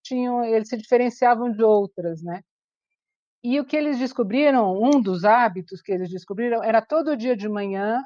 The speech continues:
a tribo inteira se sentava em roda, em círculo, e eles compartilhavam os sonhos.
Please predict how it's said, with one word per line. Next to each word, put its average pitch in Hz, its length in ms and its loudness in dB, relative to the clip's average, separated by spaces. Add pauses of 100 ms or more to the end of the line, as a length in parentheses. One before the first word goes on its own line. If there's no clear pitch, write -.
(100)
a 208 100 -2
tribo 247 280 -4
inteira 269 320 2
se 254 160 -14
sentava 220 760 2
em 208 60 -2
roda, 190 540 0
em 208 80 -4
círculo, 247 640 -4 (920)
e 254 120 2
eles 269 240 4
compartilhavam 269 920 4
os 269 220 -6
sonhos. 190 440 -2